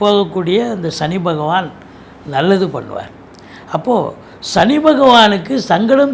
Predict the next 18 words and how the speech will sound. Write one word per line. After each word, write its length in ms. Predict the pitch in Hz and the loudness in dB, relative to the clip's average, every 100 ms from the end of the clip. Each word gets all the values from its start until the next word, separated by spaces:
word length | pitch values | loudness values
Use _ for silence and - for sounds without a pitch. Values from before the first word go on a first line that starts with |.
| 208 | -2
தீர்க்கும் 380 | 254 - 269 247 | -2 -2 -4 -2
சனி 180 | 202 233 233 | 0 2 2
பகவானை 500 | 220 226 220 214 226 226 | 2 4 4 4 0 -2
மங்களம் 420 | 185 202 226 220 175 | -2 0 0 0 -2
பொங்க 260 | 226 226 240 | -2 0 0
மனம் 220 | 185 208 208 | -2 -2 -2
வைத்தருள்வார். 560 | 190 196 196 190 208 202 | -2 -2 -2 0 -2 -2
சச்சரவின்றி 680 | 165 180 208 214 220 226 233 | -6 -2 2 2 0 -2 -4
சனீஸ்வர 460 | 190 190 180 196 196 185 | -4 -6 -6 -6 -6 -6
தேவே 260 | 185 202 190 - - - 190 | -6 -6 -10 -16 -18 -8 -6
இச்சகம் 440 | 165 240 233 262 233 | 0 2 4 2 4
வாழ்க 280 | 214 202 208 214 | 4 4 0 -2
இன்னருள் 460 | 180 190 190 202 196 | -2 -4 -4 -4 -4
தாத்தா. 300 | 165 170 196 - | -4 -2 -4 -4
இந்த 120 | 165 156 | -6 -4
ஸ்லோகத்தை 520 | 180 214 254 247 - 202 190 | -2 0 2 0 0 -2 -2
சொல்லுங்க. 300 | 185 202 208 220 214 - - - - - | 0 2 2 2 0 -16 -20 -20 -18 -6
சனி 240 | - 202 | 0 2